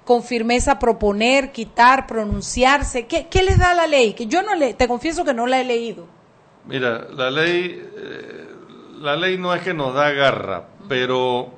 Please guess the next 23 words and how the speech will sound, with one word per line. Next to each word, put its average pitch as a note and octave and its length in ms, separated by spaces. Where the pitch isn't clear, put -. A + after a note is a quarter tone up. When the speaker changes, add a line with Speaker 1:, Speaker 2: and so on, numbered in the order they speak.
Speaker 2:
Pero B2 680
es D#3 180
un F3 140
espacio D#3 800
que, A#2 500
o - 40
sea, B2 180
la, A2 260
la A2 160
garra, A#2 560
diría A#2+ 400
yo, B2+ 420
es B2+ 140
la C#3 140
fuerza C#3+ 340
moral B2+ 380
que B2+ 100
puede C3 300
generar A2 640
el A2 160
hecho C3+ 600
de A2+ 160
que G#2+ 460